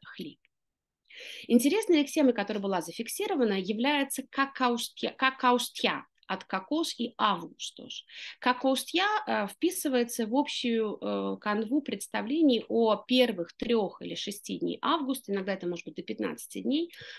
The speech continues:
которые считались опасными. В эти дни соблюдались запреты на контакты с водой, нельзя было купаться, стирать, мыть, мыться.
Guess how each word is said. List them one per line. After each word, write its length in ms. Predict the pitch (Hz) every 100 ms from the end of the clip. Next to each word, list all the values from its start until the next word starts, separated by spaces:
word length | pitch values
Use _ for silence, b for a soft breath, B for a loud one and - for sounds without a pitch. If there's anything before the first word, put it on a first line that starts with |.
| -
которые 280 | 220 269
считались 480 | 302 269 226 208 226
опасными. 640 | 254 254 185 - - - _ B B B
В 80 | 202
эти 300 | 294 339 311
дни 240 | 247 269 285
соблюдались 600 | 240 214 220 233 214 196
запреты 400 | 214 - 214 185
на 100 | 185
контакты 520 | 202 202 185 - -
с 100 | -
водой, 300 | 180 202 320
нельзя 320 | 240 180 180
было 180 | 175 170
купаться, 560 | - - 254 302 -
стирать, 540 | 208 - 175 202 240 -
мыть, 400 | 170 233 247 -
мыться. 560 | 180 190 247 - 233